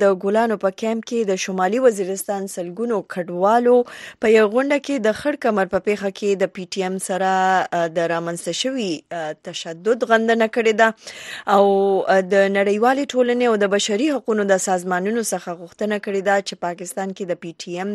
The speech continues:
د بندي مشرانو او فایلونو په خوشي کولو کې د خپل رول ولوبوي.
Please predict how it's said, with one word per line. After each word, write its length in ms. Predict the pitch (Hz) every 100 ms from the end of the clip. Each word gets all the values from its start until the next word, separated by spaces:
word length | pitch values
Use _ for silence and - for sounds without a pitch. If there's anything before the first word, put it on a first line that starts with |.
| 196
د 100 | 165
بندي 260 | 165 170 196
مشرانو 500 | 196 - 196 196 214 233
او 20 | 196
فایلونو 400 | 170 170 185 196 185
په 80 | -
خوشي 240 | 180 170 165
کولو 260 | 165 196 202
کې 640 | 220 226 - - - - 190
د 120 | 202 -
خپل 280 | 185 190 190
رول 260 | 180 143 -
ولوبوي. 580 | 160 156 156 151 151